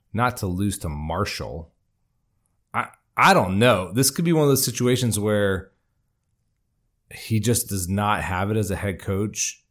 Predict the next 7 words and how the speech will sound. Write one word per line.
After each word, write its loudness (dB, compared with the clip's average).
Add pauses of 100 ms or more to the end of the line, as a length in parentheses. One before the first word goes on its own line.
(720)
yet -2
or -8
anywhere 2
in 2
the 0
near -2
future. -4